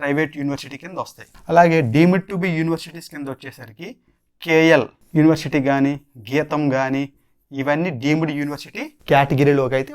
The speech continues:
వస్తాయి. So, ఈ విధమైన యూనివర్సిటీస్ అన్నీ మనకి ఓడిఎల్ లేదా ఆన్‌లైన్ లేదా రెగ్యులర్ డిగ్రీలు కూడా ఆఫర్ చేస్తున్నాయి.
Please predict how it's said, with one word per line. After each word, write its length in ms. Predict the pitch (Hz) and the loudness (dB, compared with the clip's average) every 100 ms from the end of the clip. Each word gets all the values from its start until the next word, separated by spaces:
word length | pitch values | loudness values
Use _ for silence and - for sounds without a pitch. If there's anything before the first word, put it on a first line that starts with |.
| 120 | -8
వస్తాయి. 300 | - 127 110 _ - | -8 -18 -20 _ -2
So, 60 | 208 170 151 | 0 2 2
ఈ 20 | 151 135 | 2 2
విధమైన 340 | 135 170 196 175 | 2 0 -2 -4
యూనివర్సిటీస్ 560 | 147 151 151 156 147 - 127 | -8 -8 -10 -12 -18 -18 -16
అన్నీ 220 | 131 160 147 | -10 -10 -8
మనకి 240 | 139 269 339 _ _ _ - 123 | -8 -8 -10 _ _ _ -12 -2
ఓడిఎల్ 400 | 131 131 160 233 277 135 | 0 4 4 2 -4 -16
లేదా 200 | 123 120 117 - 117 | -10 -8 -8 -10 -12
ఆన్‌లైన్ 360 | 127 190 269 - _ _ 135 | -10 -6 -6 -8 _ _ -14
లేదా 180 | 135 143 127 | -6 -2 -2
రెగ్యులర్ 300 | 107 143 131 | -4 -6 -6
డిగ్రీలు 340 | 123 110 139 131 | -8 -8 -8 -8
కూడా 160 | 131 175 - - _ - 131 | -6 -6 -6 -14 _ -4 -2
ఆఫర్ 220 | 127 - - | -2 -6 -10
చేస్తున్నాయి. 640 | 120 - 117 110 107 120 | -12 -12 -16 -14 -10 -10